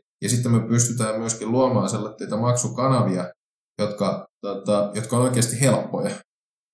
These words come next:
Speaker 1: Niin, tota, se ei vaadi, siinä ei ole semmoista niinku maksumuuria ta-, tai niinku semmoista muuria siinä, tota, välissä, minkä,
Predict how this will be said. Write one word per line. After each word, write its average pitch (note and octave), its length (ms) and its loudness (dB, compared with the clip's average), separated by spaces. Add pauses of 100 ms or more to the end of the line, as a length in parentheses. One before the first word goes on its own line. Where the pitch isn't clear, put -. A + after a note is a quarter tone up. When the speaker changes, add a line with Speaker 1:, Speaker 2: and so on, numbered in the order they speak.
(2000)
Speaker 1:
Niin, - 240 4 (220)
tota, G2+ 420 0
se C3 120 4
ei A2 120 2
vaadi, A#2 480 6
siinä A2+ 200 2
ei A2+ 60 2
ole A2 60 2
semmoista A#2 360 2
niinku A2+ 180 -2
maksumuuria A#2+ 920 4
ta-, - 180 -14
tai A#2 140 2
niinku A2 160 0
semmoista A#2 300 0
muuria B2 440 4
siinä, F#2+ 480 -4
tota, - 360 -6
välissä, A#2+ 460 4
minkä, F#2+ 400 -4